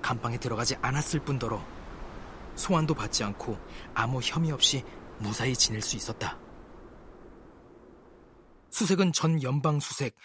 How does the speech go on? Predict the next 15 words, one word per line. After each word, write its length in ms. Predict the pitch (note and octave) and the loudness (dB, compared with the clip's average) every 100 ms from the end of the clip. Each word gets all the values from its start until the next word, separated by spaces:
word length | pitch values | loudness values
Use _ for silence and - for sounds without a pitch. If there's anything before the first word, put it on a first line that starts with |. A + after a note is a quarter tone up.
| - - | -16 -2
공화국 420 | D3 C3+ C3 - | 0 2 -2 -2
수색, 340 | A#2 - G2+ _ - | -2 -2 -4 _ -6
주 200 | - F3+ | 2 4
수색의 360 | E3 - D#3 E3 - | 4 4 4 4 2
세 240 | - - F#3+ | -2 2 4
가지 220 | E3 D#3 | 6 4
형태로 280 | B2+ - A2+ | 2 -4 -4
나뉜다. 500 | F#2+ F2+ E2 - _ _ _ _ _ _ _ _ _ _ _ _ _ _ _ _ _ _ | -4 -8 -10 -12 _ _ _ _ _ _ _ _ _ _ _ _ _ _ _ _ _ _
그리고 220 | D#3+ D3 | 0 4
숙청 400 | D#3+ - - G3+ | 4 2 2 4
선풍 300 | F3+ F3 E3+ | 6 4 4
시대에 320 | D#3 - D#3 D#3 | 0 4 4 4
체포된 460 | - D#3 D#3+ D#3+ | 2 0 2 2
사람들 400 | D3+ - C3 A#2+ | 2 0 -2 -2
중 260 | G#2 C3 | -2 -4